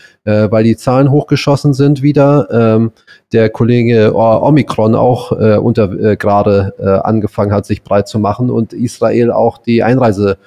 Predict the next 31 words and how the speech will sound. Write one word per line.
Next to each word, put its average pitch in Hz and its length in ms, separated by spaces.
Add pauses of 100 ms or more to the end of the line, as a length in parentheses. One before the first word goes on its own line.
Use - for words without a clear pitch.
(340)
äh, 101 220
Bedingungen 98 600
verschärft 95 580
hat. 104 260 (420)
Äh, 104 280
deswegen, 120 580
äh, 117 80
konnte 160 340
ich 123 280
bisher, 151 760 (260)
ich - 160
überleg 135 340
mal 107 120
kurz, - 600 (1500)
ich - 80
konnte 170 240
bisher 160 340
bis 170 240
auf - 340
einen, 156 400
keinen 170 380
meiner 147 240
Kolleginnen, 139 720
äh, 120 300
Kolle-, 123 280 (140)
keiner 135 220
meiner 127 200
Kolleginnen 123 320
und 120 60
Kollegen 120 540 (140)
persönlich 107 640